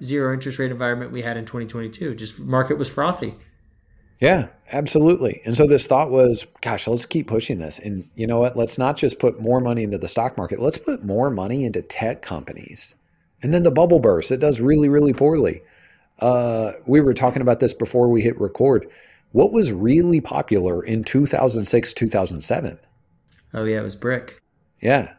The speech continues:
Speaker 2: brick. I remember hearing this in all my classes. I, I remember hearing it on the news. Brazil, Russia, India, China, the population demographics, their growth rates, free markets beginning to come to some of those countries.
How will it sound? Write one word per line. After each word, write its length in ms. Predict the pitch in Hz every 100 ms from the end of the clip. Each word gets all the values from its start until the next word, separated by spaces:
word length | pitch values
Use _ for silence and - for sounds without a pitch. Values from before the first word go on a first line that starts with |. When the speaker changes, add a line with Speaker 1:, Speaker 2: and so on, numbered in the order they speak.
| _ 95
Speaker 2:
brick. 520 | 107 127 139 - - -
I 60 |
remember 440 | 113 139 135 139 120
hearing 260 | 131 135
this 160 | 120 120
in 80 | 117
all 80 |
my 120 | 113 104
classes. 600 | 98 131 123 139 131 117
I, 60 |
I 180 | 110 113
remember 420 | 117 123 127 110
hearing 340 | 117 135 127 123
it 120 | 113
on 140 | 107
the 60 | 95
news. 380 | 113 131 127 - - -
Brazil, 420 | 101 107 131 131
Russia, 400 | 113 127 127 110 120
India, 260 | 131 123
China, 460 | 107 113 123 104 85 - - -
the 60 | 101
population 680 | 123 123 107 117 143 143 131
demographics, 600 | 131 123 131 131 127 -
their 120 | 107
growth 540 | 95 104 117 135 135
rates, 460 | 135 127 127 - - - - -
free 420 | - - 131 135
markets 480 | 123 113 127 127 120
beginning 600 | - 113 110 120 127 120
to 80 | 113
come 280 | - 117 120
to 80 |
some 160 | - 120
of 80 | 113
those 160 | 101
countries. 480 | - 123 123 127 117